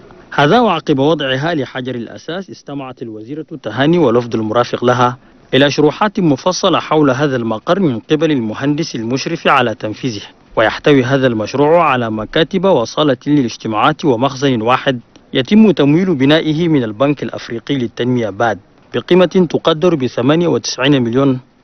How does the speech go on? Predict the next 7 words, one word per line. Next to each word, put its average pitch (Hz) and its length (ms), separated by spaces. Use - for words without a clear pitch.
وخمسمائة 127 640
ألف 135 140
فرنك 127 420
سيفا، - 420
وينفذ 127 560
في - 120
مدة 123 300